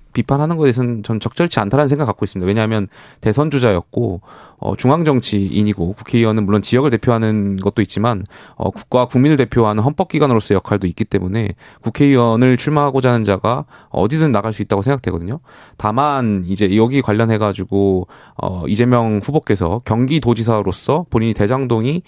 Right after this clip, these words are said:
어, 당군 이래 최대 업적이라고 굉장히 칭송하시고 본인이 자찬하시-, 자화자찬하셨는데 여기서 분당에 있는 어떤 선거구를 버리고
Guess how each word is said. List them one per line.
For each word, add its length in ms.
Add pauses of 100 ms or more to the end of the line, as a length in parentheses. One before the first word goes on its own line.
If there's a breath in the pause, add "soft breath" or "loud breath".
(300 loud breath)
어, 260
당군 280
이래 140
최대 280
업적이라고 800 (140)
굉장히 240
칭송하시고 760
본인이 260
자찬하시-, 480
자화자찬하셨는데 960 (420 loud breath)
여기서 520
분당에 400
있는 340
어떤 360
선거구를 600
버리고 560